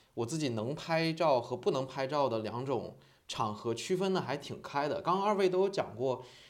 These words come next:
这种营业式摄影。回想到自己生活中也会有一些营业的摄影，比如说今天上午我就给全家人，因为我们一个大家，有点像一个大家族都来到海南去过年，所以上午我们组织了一场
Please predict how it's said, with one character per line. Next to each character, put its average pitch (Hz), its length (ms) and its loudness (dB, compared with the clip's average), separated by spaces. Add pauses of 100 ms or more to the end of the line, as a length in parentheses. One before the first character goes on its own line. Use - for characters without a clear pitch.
这 151 140 -2
种 117 340 -2 (340)
营 120 160 2
业 151 240 6
式 135 200 0
摄 127 220 0
影。 - 240 -2
回 165 140 6
想 180 180 4
到 151 100 2
自 175 160 -6
己 131 120 -6
生 139 220 -4
活 156 80 0
中 151 180 -2
也 107 80 0
会 214 180 2
有 123 180 4
一 110 40 -2
些 123 140 -2
营 107 120 0
业 123 120 -2
的 110 100 -2
摄 113 160 -4
影， 98 160 -6
比 113 80 -4
如 143 80 -2
说 180 120 4
今 180 160 0
天 196 160 0
上 196 220 0
午 - 240 -6 (300)
我 113 140 2
就 139 360 6 (260)
给 104 500 2
全 131 200 -6
家 160 240 4
人， 113 240 0
因 123 80 -4
为 135 120 -2
我 123 100 -2
们 104 340 -4
一 113 120 -8
个 135 60 2
大 147 200 2
家， 139 400 2 (460)
有 143 80 -2
点 151 120 0
像 147 120 -2
一 143 40 0
个 156 60 0
大 160 180 2
家 160 200 0
族 120 180 -4
都 131 140 0
来 98 180 0
到 123 160 2
海 110 160 -6
南 90 180 -12
去 110 120 -12
过 214 220 -2
年， - 120 -12 (140)
所 123 120 -6
以 123 140 0 (180)
上 170 260 2
午 104 260 0
我 98 100 -2
们 113 140 -6
组 113 180 -6
织 123 140 -6
了 143 80 4
一 151 100 2
场 98 340 -8